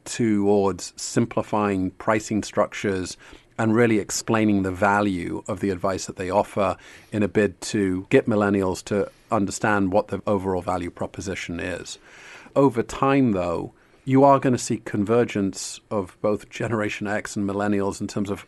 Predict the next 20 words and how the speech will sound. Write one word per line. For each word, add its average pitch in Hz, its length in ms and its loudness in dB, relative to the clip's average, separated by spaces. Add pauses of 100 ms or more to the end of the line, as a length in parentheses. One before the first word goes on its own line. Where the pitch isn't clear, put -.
how 107 220 0
they 98 160 -2
approach - 760 -4
complex 107 520 -2
financial 98 440 -4
transactions. 95 760 -6 (380)
One 175 120 6
of 208 60 6
the 190 60 -4
things 160 180 6
I 131 60 8
think 120 140 4
a 113 60 2
lot 117 120 6
of 107 80 0
banks 104 300 0
will 107 100 2
say 117 320 4
is 101 160 2
that 104 140 -2